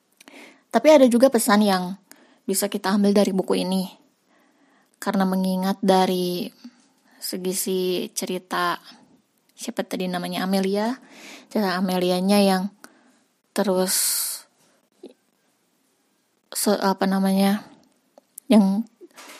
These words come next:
yang punya prinsipnya, di-, dia s-, terus memegang prinsipnya sendiri, yang sangat teguh memegang prinsipnya sendiri, yang akhirnya,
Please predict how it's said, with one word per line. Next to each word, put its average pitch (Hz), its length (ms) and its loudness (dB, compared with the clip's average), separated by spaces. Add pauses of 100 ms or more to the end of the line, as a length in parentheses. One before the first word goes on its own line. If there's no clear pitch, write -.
(160)
yang 208 140 4
punya 202 320 4
prinsipnya, 208 640 2
di-, 196 260 -4
dia 202 220 2
s-, 202 140 -4 (260)
terus 208 240 2
memegang 202 480 2
prinsipnya 202 480 2
sendiri, 196 560 2 (400)
yang 202 80 2
sangat 196 320 2
teguh 196 180 -2
memegang 196 460 2
prinsipnya 202 480 0
sendiri, 202 480 4
yang 226 160 4
akhirnya, 208 640 2